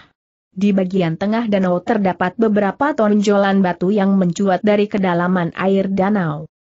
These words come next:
Seseorang yang ingin mencapai ke pertengahan danau harus mampu melakukan lompatan-lompatan yang tepat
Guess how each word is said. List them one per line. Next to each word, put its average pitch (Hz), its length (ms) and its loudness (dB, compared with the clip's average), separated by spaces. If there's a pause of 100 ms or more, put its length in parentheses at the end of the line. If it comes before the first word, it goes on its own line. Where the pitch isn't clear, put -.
(120)
Seseorang 208 720 -2
yang 202 320 2
ingin 233 400 4
mencapai 202 560 0
ke - 80 -4
pertengahan 175 680 -2
danau 180 360 0
harus 196 400 0
mampu 214 560 0
melakukan 220 560 -2
lompatan-lompatan 190 1200 -2
yang 175 320 0
tepat 180 320 -4